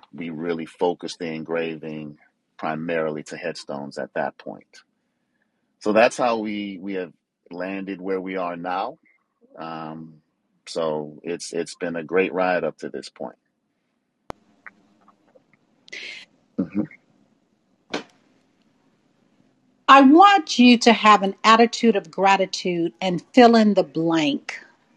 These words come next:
Speaker 2: Thank you, pandemic, because.
Speaker 1: That's a great question. That's a great statement.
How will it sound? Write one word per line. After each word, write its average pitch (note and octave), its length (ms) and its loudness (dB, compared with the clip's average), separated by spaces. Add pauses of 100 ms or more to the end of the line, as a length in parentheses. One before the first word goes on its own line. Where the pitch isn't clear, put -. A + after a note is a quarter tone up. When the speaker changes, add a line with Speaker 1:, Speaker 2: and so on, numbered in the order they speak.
(220)
Speaker 2:
Thank D4+ 340 8
you, C4 200 8
pandemic, F#3+ 840 -4 (120)
because. - 920 -4 (3000)
Speaker 1:
That's - 180 -4
a A2+ 60 -2
great G2 180 6
question. F#2+ 460 4
That's D#2+ 240 2
a D#2+ 60 -2
great E2+ 220 6
statement. D#2+ 540 2